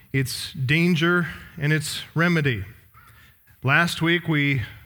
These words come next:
talked about the danger of religious hypocrisy. Today, the remedy,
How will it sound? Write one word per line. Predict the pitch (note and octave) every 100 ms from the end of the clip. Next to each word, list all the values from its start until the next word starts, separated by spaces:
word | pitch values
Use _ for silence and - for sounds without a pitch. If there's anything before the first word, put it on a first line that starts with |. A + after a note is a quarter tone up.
| -
talked | - C#3+ C#3
about | C#3+ D3
the | C#3+
danger | B2+ E3+ G3+ F3 G3 G#3
of | D#3+ C3 -
religious | C3+ D3+ D3 D3
hypocrisy. | C#3+ C3+ C3 B2+ B2 - C3
Today, | B2 C3 B2+ C3+ B2+ B2+ - - - - - -
the | A#2+
remedy, | B2 D#3 C#3+ B2+ A#2+ A#2+